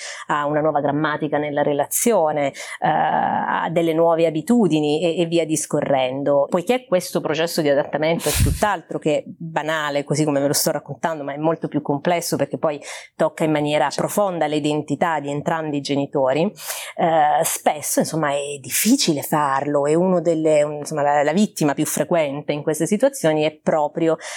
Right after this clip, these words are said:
eh, la, la vita sessuale, proprio il desiderio erotico dell'altro, con l'altro può capitare per mille ragioni, fosse anche banalmente la stanchezza di entrare in conflitto o di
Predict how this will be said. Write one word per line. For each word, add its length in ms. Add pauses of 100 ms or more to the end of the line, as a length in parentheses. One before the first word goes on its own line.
(140)
eh, 260
la, 160
la 160
vita 220
sessuale, 720
proprio 260
il 60
desiderio 460
erotico 400
dell'altro, 680
con 160
l'altro 320
può 160
capitare 640
per 160
mille 280
ragioni, 400
fosse 400
anche 220
banalmente 460
la 120
stanchezza 920 (280)
di 120
entrare 300
in 100
conflitto 800
o 220
di 340